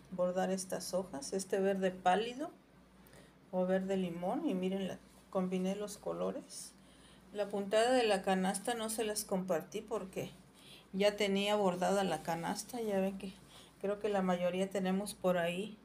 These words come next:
varias servilletas comenzadas. Y en mi caso, pues así es. Tengo por ahí algo otras todavía que después les iré mostrando. Miren,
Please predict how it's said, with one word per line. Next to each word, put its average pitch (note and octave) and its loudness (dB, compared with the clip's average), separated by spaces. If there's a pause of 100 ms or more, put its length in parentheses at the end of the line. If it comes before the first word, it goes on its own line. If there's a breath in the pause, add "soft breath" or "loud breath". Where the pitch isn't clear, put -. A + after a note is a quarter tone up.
(560 loud breath)
varias G3 2
servilletas F#3 -2
comenzadas. F#3 -2 (1000 loud breath)
Y G3 -2
en G3 0
mi F#3+ 2
caso, G#3 0
pues G3+ -2
así G3+ -2
es. C4+ -2
Tengo G#3 -2
por F#3+ -2
ahí F#3+ 2
algo F#3+ 0
otras A3+ -4
todavía G#3 -2 (640 loud breath)
que G3+ 4
después F#3+ 2
les A3+ 0
iré F#3 0
mostrando. G3 -2 (2250 loud breath)
Miren, E3+ 0